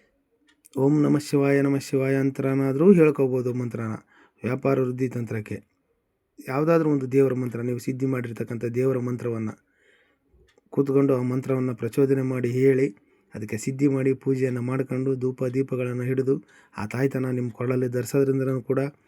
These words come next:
ಅಥವಾ ಅಂಗಡಿಯಲ್ಲಿಟ್ಟು ವ್ಯಾಪಾರನ ಕಂಟಿನ್ಯೂ ಮಾಡೋದ್ರಿಂದನೂ ಕೂಡ ನಿಮ್ಮ ವ್ಯಾಪಾರ ವಿಶೇಷವಾಗಿ ಧನಲಾಭವನ್ನು ಹೊಂದತಕ್ಕಂಥದ್ದು ವೀಕ್ಷಕರೇ. ಇಂಥ ಹೆಚ್ಚಿನ ವಿಡಿಯೋಗಳಿಗಾಗಿ ನಮ್ಮ ಚಾನಲನ್ನು ಸಬ್ಸ್ಕ್ರೈಬ್ ಮಾಡ್ಕೊಳ್ಳಿ.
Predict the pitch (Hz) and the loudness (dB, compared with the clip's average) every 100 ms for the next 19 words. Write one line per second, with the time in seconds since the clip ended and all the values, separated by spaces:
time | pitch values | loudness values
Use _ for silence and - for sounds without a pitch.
0 | _ - 120 127 120 139 143 131 120 131 | _ -14 -6 -4 0 4 6 4 0 -2
1 | 123 117 123 123 123 113 - 131 135 127 | -2 -4 -4 -4 -4 -6 -6 0 0 0
2 | 117 127 135 135 135 135 117 131 135 - | -2 0 2 0 0 -2 -2 -4 -4 -8
3 | _ _ 120 127 123 123 123 131 127 123 | _ _ -6 -2 -2 -2 -2 0 0 -2
4 | - 139 135 139 131 131 127 123 131 131 | 2 2 2 -2 -2 0 -2 -2 -4 -2
5 | 127 123 123 123 120 123 123 113 120 123 | -2 -4 -4 -6 -6 -6 -6 -8 -4 -4
6 | 120 - 110 123 131 _ _ _ _ - | -4 -8 -4 -4 -4 _ _ _ _ -20
7 | - - 135 135 127 127 147 139 131 135 | -10 -4 0 0 0 0 0 2 4 2
8 | 127 127 123 123 123 123 117 120 123 123 | 2 0 0 0 -2 -4 -6 -6 -4 -4
9 | 120 - 120 - 135 131 123 131 127 135 | -6 -6 -8 0 2 2 -2 -2 0 -2